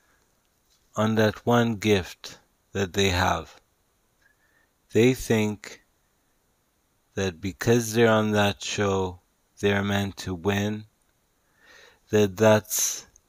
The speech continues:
their only option in life. Well, this is very far from the truth.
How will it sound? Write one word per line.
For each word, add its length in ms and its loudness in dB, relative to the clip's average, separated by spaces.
their 180 -4
only 380 0
option 540 0
in 220 0
life. 520 2
Well, 180 -2
this 300 -6
is 120 -6
very 300 0
far 320 -2
from 280 -10
the 160 -6
truth. 520 -12